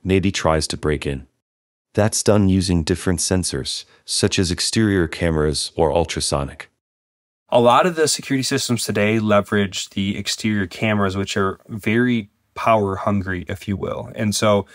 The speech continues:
Speaker 2: they will take up to fifteen percent actually of the overall vehicle capacity. And what that means is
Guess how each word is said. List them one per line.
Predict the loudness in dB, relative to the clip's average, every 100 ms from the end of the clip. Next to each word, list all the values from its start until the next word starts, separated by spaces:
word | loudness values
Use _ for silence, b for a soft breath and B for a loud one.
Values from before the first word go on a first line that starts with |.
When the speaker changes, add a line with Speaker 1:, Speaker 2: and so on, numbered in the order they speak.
| B B
Speaker 2:
they | -2 2 4 4 2 0
will | -2 -2
take | -2 -4 -2
up | -4 -2
to | -4
fifteen | -4 -4 -4 -2 -2
percent | -2 -4 -2 0
actually | 0 -2 -4
of | -4
the | -4
overall | -4 0 0
vehicle | 2 -2 -2 -4
capacity. | -4 0 0 0 -2
And | 0 -2
what | 0
that | -2 0
means | 0 0 0
is | -2 -4